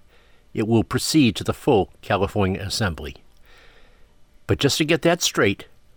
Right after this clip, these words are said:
there were over a hundred people who testified against, none that testified for,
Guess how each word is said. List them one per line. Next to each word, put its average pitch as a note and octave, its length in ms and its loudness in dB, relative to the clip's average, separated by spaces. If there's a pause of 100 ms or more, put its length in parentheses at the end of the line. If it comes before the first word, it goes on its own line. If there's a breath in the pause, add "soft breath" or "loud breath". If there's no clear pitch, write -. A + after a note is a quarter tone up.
(840)
there G#2+ 100 0
were A2+ 120 2
over G#2+ 220 4
a F2+ 60 2
hundred F3 480 0 (480)
people B2+ 540 0
who - 280 -10
testified A#2 680 -2
against, B2 560 -2 (680 soft breath)
none A#2 300 2
that D3 140 -4
testified - 560 -2
for, D3 500 0